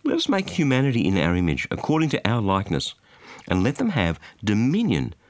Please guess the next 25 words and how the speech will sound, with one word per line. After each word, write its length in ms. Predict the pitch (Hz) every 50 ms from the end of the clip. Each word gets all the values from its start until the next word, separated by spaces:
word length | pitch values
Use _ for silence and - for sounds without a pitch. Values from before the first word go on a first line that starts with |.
| _ _ _ _ _ -
over 160 | 90 82 85
the 60 | 73 -
fish 240 | - - - -
of 40 | 135
the 60 | -
sea, 340 | - - - 78 82 110 113
over 200 | - 87 85 -
the 80 | - -
birds 360 | - - 85 92 123 123 -
of 60 | 139
the 260 | 139 139 120 90 80
air, 160 | 76 73 73 - - - - -
over 200 | - 80 76 -
the 80 | - -
cattle, 440 | - - - 95 98 123 139 135 - - - - -
over 200 | - 107 104 98 - - -
all 240 | 135 156 175 196
the 80 | 196 190
wild 420 | 160 147 156 156 160 160 160 143 - -
animals 320 | 120 127 131 135 135 131
of 80 | 135 127
the 160 | 123 - 69
earth, 300 | 78 76 71 71 - - - - - - -
and 140 | - 87 - -
over 220 | 98 92 85 -